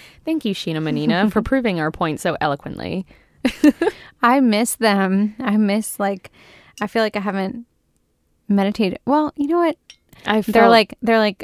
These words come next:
Speaker 2: "Actually, we come to you in, in every single session. I see sparks of light."
Speaker 1: And information.
Speaker 2: White or dark.
Speaker 1: Mm-hmm. Yeah.
Speaker 2: Just like a spark.
Speaker 1: Yeah, I see
Speaker 2: That I
Speaker 1: that, yeah.
Speaker 2: resonate with being them.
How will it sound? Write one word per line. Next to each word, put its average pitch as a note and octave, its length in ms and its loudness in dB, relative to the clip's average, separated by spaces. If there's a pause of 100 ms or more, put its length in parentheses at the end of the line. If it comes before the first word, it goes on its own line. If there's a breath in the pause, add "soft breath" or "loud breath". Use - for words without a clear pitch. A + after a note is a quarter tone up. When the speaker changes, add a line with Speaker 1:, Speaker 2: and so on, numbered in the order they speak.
Speaker 2:
"Actually, G#3+ 480 -2
we F#3+ 220 0
come F#3+ 320 -4
to - 120 -6
you F3+ 120 -2
in, F#3+ 280 -4
in F#3+ 360 -2
every F#3+ 220 -2
single F3+ 200 -6
session. F#3 340 -6
I G3 140 0
see G3+ 280 0
sparks - 600 -4
of F3+ 360 -8 (440 soft breath)
light." F3+ 440 -2 (200)
Speaker 1:
And F#3 120 -4
information. F3 680 -8
Speaker 2:
White F3+ 240 -2
or F3+ 80 -4
dark. F3 260 -4 (120)
Speaker 1:
Mm-hmm. F3 300 -6 (680)
Yeah. E3+ 200 -4
Speaker 2:
Just B3 220 -8
like A3 160 -6
a F#3 40 -4
spark. - 540 -10 (200)
Speaker 1:
Yeah, F#3 340 0 (160)
I G3+ 60 0
see G3+ 40 -2
Speaker 2:
That F#3+ 160 4
I F3+ 120 2
Speaker 1:
that, F3 200 2
yeah. F3 80 -4
Speaker 2:
resonate F3 200 0
with F3 140 -4 (200)
being E3+ 560 -2
them. A3 420 -4